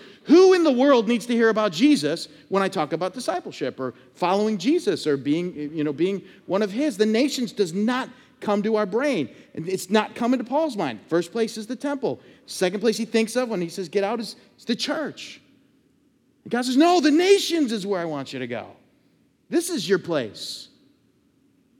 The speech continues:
Get out. Do you understand? I,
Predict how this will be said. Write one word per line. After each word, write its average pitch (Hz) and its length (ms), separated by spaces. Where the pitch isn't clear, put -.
Get 190 140
out. 320 540
Do 165 60
you 277 120
understand? 254 480
I, 220 260